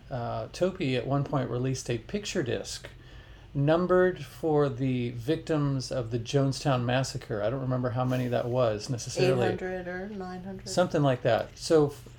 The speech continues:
Speaker 1: they put out whatever, whatever the body count, and the, the disc was actually a recording of various Jim Jones speeches, and then I think some of it, the last part of it, was the drinking of the Kool-Aid.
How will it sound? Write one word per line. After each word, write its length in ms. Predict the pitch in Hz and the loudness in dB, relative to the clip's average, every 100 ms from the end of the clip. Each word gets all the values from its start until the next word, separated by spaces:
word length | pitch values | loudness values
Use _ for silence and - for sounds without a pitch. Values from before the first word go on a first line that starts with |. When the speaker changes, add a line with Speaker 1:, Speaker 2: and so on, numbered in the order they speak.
| - - | -20 -6
Speaker 1:
they 80 | 147 | -4
put 240 | 143 165 | 0 4
out 300 | 151 147 - | 6 6 4
whatever, 600 | 147 139 143 151 139 120 117 | -6 -4 2 2 2 2 2
whatever 280 | 123 147 147 | 2 2 2
the 100 | 143 | 0
body 340 | 131 143 139 | 6 6 8
count, 360 | 135 139 107 113 - - - | 4 -2 -2 -4 -10 -20 -8
and 300 | - 151 147 | 0 2 2
the, 160 | 123 139 | 2 2
the 460 | 135 117 151 139 120 - - | 0 0 2 4 0 -8 -2
disc 380 | 165 175 175 - | 4 4 4 0
was 160 | 143 139 | 0 0
actually 580 | 127 139 - 147 135 131 | 0 -2 0 0 2 2
a 80 | |
recording 1040 | 113 117 - - 151 151 147 131 123 117 117 - - - | 0 -2 -4 0 2 4 4 2 2 -2 -6 -10 -20 -6
of 540 | - 135 127 123 117 - - - - | 4 6 6 4 -2 -12 -20 -18 0
various 400 | 135 147 143 139 | 6 6 6 2
Jim 220 | - 139 | 0 0
Jones 540 | 131 139 127 120 117 117 | 2 0 0 -2 -4 -8
speeches, 800 | - 175 170 165 147 135 - - - - | -4 -4 -2 0 0 -2 -6 -12 -16 -8
and 220 | 143 139 | 0 2
then 200 | 135 131 | 4 4
I 140 | 127 123 | 4 0
think 380 | - 131 123 - - - - 135 - - - - - | 0 0 0 -6 -16 -20 -20 -20 -20 -20 -20 -20 -16
some 240 | - - 143 | -4 2 2
of 140 | 123 | 4
it, 180 | 123 - | 0 0
the 80 | 131 | 2
last 340 | 113 117 - | 4 2 2
part 160 | - 120 | 2 2
of 100 | 117 | 2
it, 160 | 110 - | -2 -2
was 220 | 117 110 | -4 -4
the 100 | - | -6
drinking 400 | 110 117 110 113 | -4 -4 -4 -6
of 60 | 104 | -8
the 40 | 110 | -8
Kool-Aid. 500 | - 110 98 - | -6 -2 -2 -4